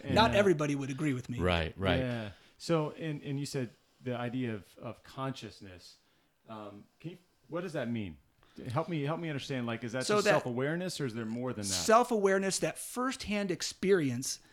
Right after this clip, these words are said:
Speaker 2: that we have of the universe, right? So we experience things on a moment to my mo-, by moment basis that a, a, a,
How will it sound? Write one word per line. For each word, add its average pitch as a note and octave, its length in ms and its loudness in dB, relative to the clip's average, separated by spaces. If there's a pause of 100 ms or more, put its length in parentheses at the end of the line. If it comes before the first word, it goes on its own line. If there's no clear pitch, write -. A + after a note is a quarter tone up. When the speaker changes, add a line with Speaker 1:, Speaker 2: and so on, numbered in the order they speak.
(100)
Speaker 2:
that D#3+ 160 0
we F3+ 360 0
have C#3+ 540 0
of C3 140 -4
the C#3 60 -2
universe, C3 560 -4 (460)
right? B2+ 180 -8
So D3 240 4 (220)
we G3 260 0
experience F#3+ 880 -2
things B2+ 560 -4 (500)
on D3+ 200 0
a D3+ 160 -4
moment D#3+ 380 0
to D3 80 -6
my C#3 140 -2
mo-, C#3+ 200 -4 (100)
by C#3+ 140 0
moment C3+ 320 0
basis C3 460 -4 (340)
that D3+ 260 2
a, C3+ 480 0
a, D3 220 -6
a, C3+ 140 -6